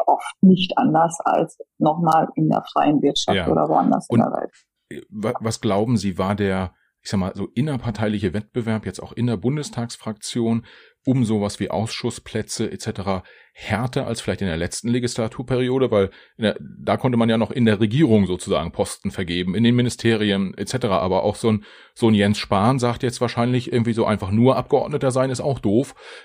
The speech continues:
Speaker 2: äh, wo ich jetzt irgendwie Minister war, ich will auch noch mal irgendwo Ausschussvorsitzender werden. Hat man das gemerkt, als Sie da im letzten Herbst sozusagen die Positionen,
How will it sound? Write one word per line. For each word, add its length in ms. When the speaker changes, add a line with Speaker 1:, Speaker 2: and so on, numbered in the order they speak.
Speaker 2:
äh, 260
wo 220
ich 100
jetzt 280
irgendwie 160
Minister 360
war, 240
ich 120
will 100
auch 140
noch 160
mal 120
irgendwo 260
Ausschussvorsitzender 1200
werden. 320
Hat 160
man 100
das 180
gemerkt, 600
als 140
Sie 100
da 100
im 120
letzten 320
Herbst 340
sozusagen 440
die 100
Positionen, 720